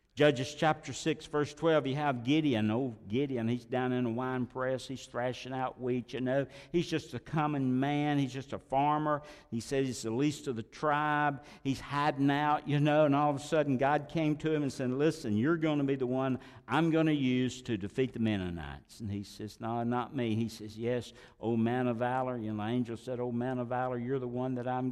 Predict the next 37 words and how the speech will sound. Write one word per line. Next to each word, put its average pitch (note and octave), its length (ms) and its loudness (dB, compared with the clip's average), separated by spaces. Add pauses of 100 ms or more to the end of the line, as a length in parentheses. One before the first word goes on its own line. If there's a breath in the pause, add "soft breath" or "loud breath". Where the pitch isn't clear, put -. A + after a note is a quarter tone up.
(140)
God's B2 300 -2
gonna B2+ 180 0
use B2+ 300 0
to B2+ 120 -10
defeat A#2+ 400 -6
the C3 60 -14
Mennonites." G#2+ 600 -4
And G#2 120 -6
he A2+ 80 -4
said, G#2+ 220 -12
"That's, A#2+ 320 -10
that's A2+ 320 -8
not A#2+ 180 -8
gonna A#2+ 180 -2
happen." C#3 300 -2 (300 loud breath)
But G#2+ 120 -4
a G2+ 40 -6
few B2 200 -4
days C3 360 0
later, C#3 560 2 (380 soft breath)
great C3 260 0
things E3 300 2
happened. F#2+ 480 -4
A - 20 -12
few B2 160 -4
days C3 320 0
later, C#3 320 2
a A2 60 -2
hundred C#3 340 0
and C3 80 -2
twenty C#3 300 -2
thousand C#3 720 -2
dead C#3+ 240 2
Mennonites C#3+ 720 -4
were - 80 -16
strewed C#3+ 540 -2
everywhere. D3+ 640 0